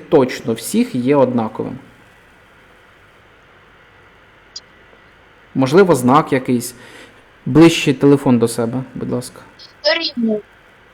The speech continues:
Speaker 1: Правильно, молодець. У них у всіх однаковим записом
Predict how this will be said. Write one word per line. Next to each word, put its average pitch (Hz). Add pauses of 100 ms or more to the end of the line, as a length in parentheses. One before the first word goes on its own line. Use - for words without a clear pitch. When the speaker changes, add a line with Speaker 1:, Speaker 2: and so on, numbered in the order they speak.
(520)
Speaker 1:
Правильно, 131
молодець. 180
У 151
них 180
у 156
всіх 156 (400)
однаковим 135 (180)
записом 117